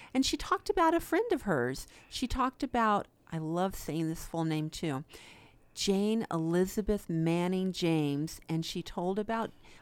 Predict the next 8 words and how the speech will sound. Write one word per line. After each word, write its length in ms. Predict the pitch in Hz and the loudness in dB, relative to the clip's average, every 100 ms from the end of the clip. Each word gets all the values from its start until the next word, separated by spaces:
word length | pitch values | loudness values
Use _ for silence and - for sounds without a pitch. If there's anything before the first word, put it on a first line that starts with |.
| - | -6
Aunt 360 | 175 202 - 170 | -2 -2 -4 -6
Jane 580 | 180 175 180 196 208 | -2 0 2 2 2
and 140 | 180 160 | 2 0
how 360 | 165 190 180 190 | -2 0 0 0
she 240 | - 208 | -2 -2
knew 380 | 190 175 190 202 | 0 2 2 2
her 400 | 214 208 214 214 | 0 0 0 0
and, 240 | 165 139 | 0 -2